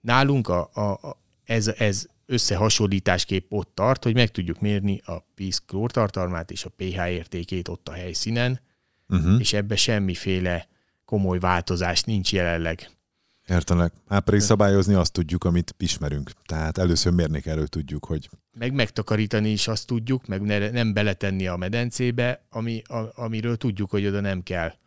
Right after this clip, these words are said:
Speaker 1: Na most nálunk ez úgy van akkor lekezelve, hogy öt százalék medencevizet minden nap ki kell cserélni a medencébe, hogy azért az biztosan jó legyen.
Speaker 2: Hm.
Speaker 1: De ez ne-, e-, ez egyébként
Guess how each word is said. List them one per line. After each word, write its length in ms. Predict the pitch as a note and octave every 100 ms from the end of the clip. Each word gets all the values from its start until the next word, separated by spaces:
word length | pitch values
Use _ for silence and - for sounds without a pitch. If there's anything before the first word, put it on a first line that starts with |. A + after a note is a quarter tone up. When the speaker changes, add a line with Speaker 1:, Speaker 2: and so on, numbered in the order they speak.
| _ _ _ _
Speaker 1:
Na 80 | -
most 160 | B2 -
nálunk 380 | C#3+ B2 B2 A#2+
ez 180 | B2+ A#2+
úgy 200 | - A#2
van 140 | G#2 G2
akkor 300 | F2+ - F2+
lekezelve, 640 | A#2+ D3+ C3 B2+ B2 B2
hogy 200 | A2+ A2
öt 160 | A2+ -
százalék 580 | G#2 F#2 F2+ F2 E2+
medencevizet 920 | - F#2+ F#2+ F2 F2+ F2 F2 F2 - - _ _
minden 380 | G#2 F#2+ F2+ F2
nap 200 | D#2 -
ki 100 | G2+
kell 200 | G2 E2+
cserélni 460 | - F#2+ E2+ D#2+
a 40 | D2+
medencébe, 640 | F#2+ B2 A#2 G#2+ G2 F#2+
hogy 220 | E2 G#2 G2
azért 240 | F#2 F#2
az 120 | F2
biztosan 480 | F2 F2 - E2 D2+
jó 200 | D#2+ D#2+
legyen. 340 | E2 E2 F2 - _ -
Speaker 2:
Hm. 180 | C3+ A2 - _ _ -
Speaker 1:
De 120 | B2
ez 120 | C3+
ne-, 100 | D3+
e-, 200 | D#3+ B2+ -
ez 160 | - A#2+
egyébként 540 | A#2 A#2+ A#2+ C3+ C#3